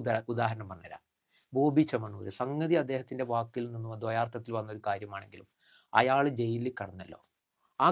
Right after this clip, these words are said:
കടന്നതിൻ്റെ അടിസ്ഥാനത്തിൽ ഇപ്പം അയാൾക്ക് കുറേ സൂക്ഷ്മത ഉണ്ട്. അതെന്താണ്? അതൊരു തിരിച്ചറിവാണ്. നാട്ടിൽ എന്തോരം വിളിച്ചു പറയാം, ആശയപരമായിട്ട് നമുക്ക് മാന്യമായി സംവദിക്കാമല്ലോ, എന്ത് വിഷയത്തിലും നമുക്ക് സംവദിക്കാം. പക്ഷെ ഇവിടെ പി സി ജോർജ് ചെയ്യുന്നതൊക്കെ വളരെ മോശപ്പെട്ട വർഗീയപരമായ ഒന്നാണെന്ന് ഈ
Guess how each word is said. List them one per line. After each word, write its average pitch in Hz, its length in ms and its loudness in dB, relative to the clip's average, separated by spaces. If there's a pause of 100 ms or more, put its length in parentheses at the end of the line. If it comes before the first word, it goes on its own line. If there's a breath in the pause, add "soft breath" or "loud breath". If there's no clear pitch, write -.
കടന്നതിൻ്റെ 135 540 2
അടിസ്ഥാനത്തിൽ 113 540 -6
ഇപ്പം 147 180 0
അയാൾക്ക് 123 340 2
കുറേ 110 260 -6
സൂക്ഷ്മത 92 380 -8
ഉണ്ട്. - 100 -20 (160)
അതെന്താണ്? 139 360 0
അതൊരു 170 200 -2
തിരിച്ചറിവാണ്. 92 560 -8 (800)
നാട്ടിൽ 151 280 2
എന്തോരം 143 340 4
വിളിച്ചു 117 300 -2
പറയാം, 98 240 0 (120)
ആശയപരമായിട്ട് 202 560 0
നമുക്ക് 185 260 0
മാന്യമായി 160 420 0
സംവദിക്കാമല്ലോ, 113 480 -4 (120)
എന്ത് 139 160 0 (100)
വിഷയത്തിലും 117 400 -4
നമുക്ക് 107 220 -12
സംവദിക്കാം. 90 420 -12 (380)
പക്ഷെ 151 160 -2
ഇവിടെ 165 180 4
പി 139 160 0
സി 165 120 2
ജോർജ് 139 300 0
ചെയ്യുന്നതൊക്കെ 110 600 -8
വളരെ 101 220 -6 (100)
മോശപ്പെട്ട 104 420 -10 (100)
വർഗീയപരമായ 104 760 -4
ഒന്നാണെന്ന് 92 420 -12 (400 soft breath)
ഈ 135 80 0